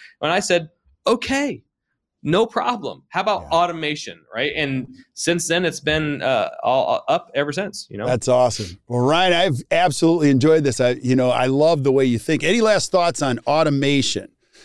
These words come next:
Speaker 2: you know, or the future of, like, really helping your team be more human? Any, any last thoughts?
Speaker 1: Yeah, th-, look, the biggest thing that I tell people is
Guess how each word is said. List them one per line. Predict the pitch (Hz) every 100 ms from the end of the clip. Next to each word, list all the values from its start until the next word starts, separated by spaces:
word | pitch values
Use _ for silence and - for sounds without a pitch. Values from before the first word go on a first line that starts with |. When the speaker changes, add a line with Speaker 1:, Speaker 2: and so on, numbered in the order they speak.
| _ -
Speaker 2:
you | 131
know, | 139 135 135
or | 131 127 131 127 120
the | 117
future | - 151 160 - 135
of, | 120 107 107
like, | 113 101
really | 127 139 127
helping | 135 123
your | 120
team | 101 131 123
be | 117
more | 107 113 110
human? | 110 113 95 98
Any, | 135 120 -
any | 131 123 -
last | 123 120 -
thoughts? | 127 127 - _ _ _ _ _ _ _ _ _ _ -
Speaker 1:
Yeah, | - 247 139
th-, | 123 -
look, | 170 143
the | 123
biggest | 131 185 180
thing | 160 135
that | 117
I |
tell | - 110
people | 110 104
is | 104